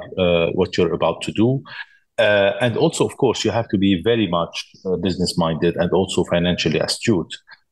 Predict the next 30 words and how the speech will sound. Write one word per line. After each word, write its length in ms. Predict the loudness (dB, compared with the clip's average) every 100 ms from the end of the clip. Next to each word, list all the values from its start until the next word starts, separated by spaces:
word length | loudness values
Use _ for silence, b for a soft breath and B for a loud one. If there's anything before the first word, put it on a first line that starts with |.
| -4
Uh, 220 | 0 2 2
that's 260 | 0 0
something 420 | -2 -2 0 -2 0
that's, 360 | -2 -2 -4 -2
that's 200 | -4 -2
critical 400 | -4 -2 -2 -2
as 140 | 0
well. 180 | 0 0 -2
But 120 | -6 B B B -2
this 180 | 0
is 120 | 2 2
not 220 | -2 -2
something 400 | -4 0 0 0
that 100 | -2
is 280 | -2 -2 -2 -4
exclusive 720 | -4 -2 4 4 4 2 0 -4 -2
to 180 | -2 -2
a, 80 | -6 -6 -8
a 60 | -4
typical, 580 | -2 -2 0 0 0 -2 _ B B
I 80 | 0
would 160 | 0
say, 160 | 0 -2
a 120 | -2
typical 360 | -4 -2 -4 -2
formation. 500 | -2 0 -2 -2 -2
The 140 | 0 2
other 240 | 2 2
way 140 | 2
around, 420 | 2 2 0 -2